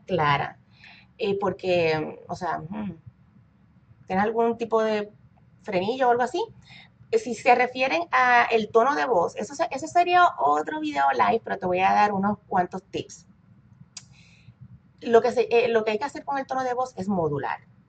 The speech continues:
¿verdad? Yo ese, yo sé modular en todos los niveles. Yo sé desde llegar, ¡uh!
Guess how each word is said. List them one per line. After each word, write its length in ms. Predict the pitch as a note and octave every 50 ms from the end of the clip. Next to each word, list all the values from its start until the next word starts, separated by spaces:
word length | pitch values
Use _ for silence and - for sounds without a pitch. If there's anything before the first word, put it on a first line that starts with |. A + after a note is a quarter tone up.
| _ - - _
¿verdad? 300 | - - - - - - - - - - - -
Yo 340 | - E3+ F3 G#3+ A3 A3+ A#3+
ese, 300 | B3+ B3+ B3+ C#4 C#4 B3+
yo 80 | A#3+ A3+
sé 100 | C4+ C#4+
modular 400 | D4 D4+ D4+ D4+ C#4+ C#4 C#4+ C#4+
en 120 | C4 A#3+ A#3
todos 200 | G3 F#3+ F#3+ G3+
los 160 | A3 G#3 G3+
niveles. 400 | G3+ F3+ D#3 C#3+ C#3 C#3+ - D3+
Yo 100 | D#3 D#3+
sé 180 | - A#3+ A#3
desde 280 | A#3+ B3 G#3+ G3 F#3+ F#3
llegar, 260 | F#3 F3 F3+ - C4 -
¡uh! 1040 | - G4+ C#5+ E5+ F5 F5 F5 D#5+ D5+ D5+ D5+ C5+ B4+ A#4+ A#4 A#4+ A#4 A#4 A4+ A4